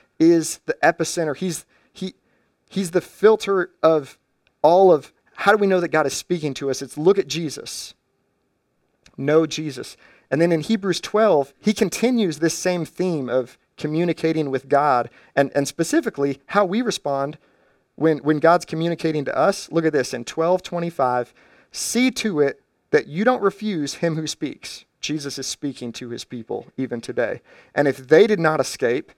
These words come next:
meaning the Old Testament Israelites, God's people then, "if they didn't escape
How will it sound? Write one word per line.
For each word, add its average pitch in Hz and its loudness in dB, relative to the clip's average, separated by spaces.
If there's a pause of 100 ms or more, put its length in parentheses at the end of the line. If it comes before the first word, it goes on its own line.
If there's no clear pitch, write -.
meaning 160 2
the 131 -6
Old 190 2
Testament 160 -2 (180)
Israelites, 156 2
God's 147 2
people 139 -6
then, 147 0 (260)
"if 135 2
they 220 6
didn't 320 2
escape 262 0